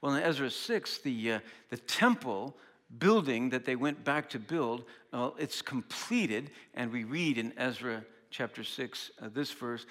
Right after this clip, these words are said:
"The temple was completed in the sixth, in the sixth year of the reign of King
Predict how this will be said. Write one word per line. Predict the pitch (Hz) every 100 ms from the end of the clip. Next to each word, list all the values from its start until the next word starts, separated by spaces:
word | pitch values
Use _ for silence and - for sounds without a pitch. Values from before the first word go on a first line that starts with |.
| - -
"The | 120
temple | - 180 147
was | 127 -
completed | 131 113 - 240 175 120 131 - - -
in | 170 151
the | 135
sixth, | - - - - 294 - - - - _ _ _ _ _ _ _ _ _ _ _ _ _ _ _ _ _
in | 165 143
the | 127
sixth | - - - 247 - - 127
year | 110 95 131 151 - _ _ _ _ _ _ _ _ _ _ _ _ _ _ _ _ -
of | 123 113
the | 113
reign | 117 143 180
of | 156 -
King | - 165 175 175 170